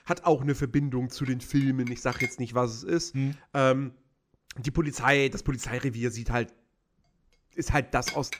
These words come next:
Speaker 1: aus dem Film. Ähm, du hast da, du hast die, du hast die weibliche Partnerin, äh, Anne, Anne Lewis. Ähm, auch, glaub ich,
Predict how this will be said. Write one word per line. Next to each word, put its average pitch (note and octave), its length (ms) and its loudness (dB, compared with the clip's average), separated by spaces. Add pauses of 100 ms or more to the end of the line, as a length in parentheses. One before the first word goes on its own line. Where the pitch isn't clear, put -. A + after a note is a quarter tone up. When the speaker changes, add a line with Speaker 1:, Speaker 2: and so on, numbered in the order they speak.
(120)
Speaker 1:
aus - 160 -4
dem C3+ 100 2
Film. B2+ 460 2 (400)
Ähm, A#2+ 420 0 (300)
du C3+ 80 4
hast C#3 200 0
da, C3+ 180 10
du C3+ 100 4
hast C3 160 4
die, C3 180 2
du C#3+ 140 6
hast C3 160 0
die B2+ 180 2
weibliche C#3 380 4
Partnerin, B2+ 760 4
äh, B2+ 300 4
Anne, B2 280 2
Anne C3 140 4
Lewis. C3+ 560 6 (380)
Ähm, B2 640 2
auch, C3+ 160 4
glaub C3 220 8
ich, - 180 -2